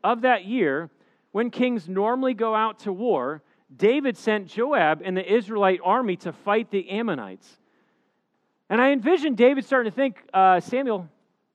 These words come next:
hang on a second. Where are you going with this story?"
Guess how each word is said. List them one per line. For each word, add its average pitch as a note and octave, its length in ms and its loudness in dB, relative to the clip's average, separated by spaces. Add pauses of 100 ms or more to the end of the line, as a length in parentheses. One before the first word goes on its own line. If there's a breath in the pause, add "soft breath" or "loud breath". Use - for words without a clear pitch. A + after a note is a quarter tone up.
(380)
hang G#3 220 -2
on C4 100 2
a A#3 40 0
second. G3 380 -6
Where F#3 220 0
are A#3+ 40 0
you A#3 120 -2
going A#3 260 2
with A3 120 -2
this G#3+ 140 -6
story?" A#3+ 420 -2